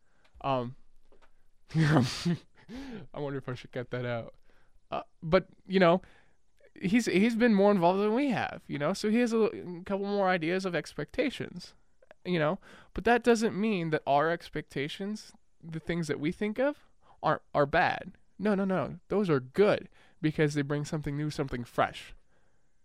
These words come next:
And that's why I don't wanna be the one who's always bringing in these ideas and saying,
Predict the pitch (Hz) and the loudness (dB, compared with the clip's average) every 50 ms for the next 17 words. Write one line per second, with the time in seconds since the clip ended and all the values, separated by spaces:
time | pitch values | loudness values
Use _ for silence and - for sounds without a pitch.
0 | _ _ _ _ _ _ _ _ _ _ _ - - - 151 175 180 - - 156 | _ _ _ _ _ _ _ _ _ _ _ -12 -8 -4 -4 -4 -4 0 2 2
1 | 127 - - 131 180 208 202 190 175 165 156 151 147 143 143 139 - 151 151 143 | 2 4 4 2 2 2 2 0 -2 -2 0 -2 -2 -2 -4 -6 -6 -4 -4 -2
2 | 135 143 151 143 139 123 127 135 139 147 147 - 139 135 127 131 131 131 127 123 | -2 -2 -4 -4 -2 -2 -2 -2 -4 -4 -4 -4 -4 -4 -4 -4 -4 -4 -4 -6
3 | 127 131 120 117 123 - 120 123 127 - 127 135 139 - 127 - - 156 | -6 -6 -6 -6 -4 -4 -4 -6 -6 -8 -10 -12 -10 -10 -10 -10 -10 -10